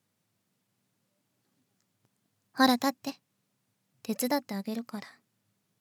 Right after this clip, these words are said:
よいしょ。うん。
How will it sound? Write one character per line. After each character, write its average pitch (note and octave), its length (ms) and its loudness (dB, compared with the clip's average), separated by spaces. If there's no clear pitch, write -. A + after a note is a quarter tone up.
よ C4 240 -6
い B3 140 -8
し - 300 -4
ょ。 - 60 -18
う D#4+ 80 -2
ん。 - 80 -6